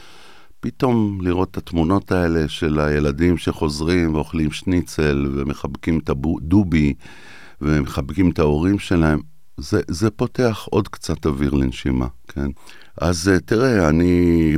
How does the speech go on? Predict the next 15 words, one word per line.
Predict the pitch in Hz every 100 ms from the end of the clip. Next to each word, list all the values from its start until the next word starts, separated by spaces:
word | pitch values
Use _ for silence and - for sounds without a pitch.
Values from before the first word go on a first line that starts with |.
| 71
במסגרת | 87 85 80 95 123 117 -
האוויר | 85 73 87 90
לנשימה, | 85 80 - 78 73 73 67
שרגע | - 69 64 73 73
אנחנו | 67 67 71
נושמים, | 65 67 - 78 71 69 73 - - -
בוא | 107
נתחיל | 147 - - 135
עם | 123 113
הדרך | 98 90 82 80 76 76 98 101 92
הקבועה | 82 - 76 82
שלנו | 92 92 78 73
להתחיל | 69 69 - 82 95 78
את | 73
הפודקאסט | 76 87 85 - 80 76